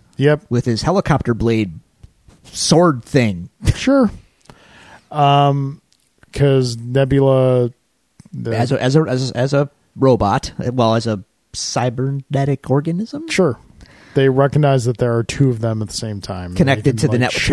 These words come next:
Speaker 1: share
Speaker 2: network or
Speaker 1: yeah,
Speaker 2: whatever.
Speaker 1: they can view each other's memories. We'll come back to that later. Um, so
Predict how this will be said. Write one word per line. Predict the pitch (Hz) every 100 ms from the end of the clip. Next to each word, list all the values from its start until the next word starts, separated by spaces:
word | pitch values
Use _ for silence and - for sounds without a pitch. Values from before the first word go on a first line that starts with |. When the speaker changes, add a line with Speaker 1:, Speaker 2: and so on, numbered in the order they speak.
| 131
Speaker 1:
share |
Speaker 2:
network | 120 131 113 101 -
or | 98
Speaker 1:
yeah, |
Speaker 2:
whatever. | 98 98 87 123
Speaker 1:
they | 131
can | 113 120 113
view | 107 127 123
each | 123 -
other's | 120 113 101
memories. | 110 104 98 85 - - - _ _ _ _ _ _ _ _ _ _ _ _
We'll | 123 107 104 _ _ _
come | - 107
back | 104 101
to |
that | 101 101
later. | 101 - - _ - _ _ -
Um, | 139 139 139 139 135 143 _ _ _
so | - 156 143 135 135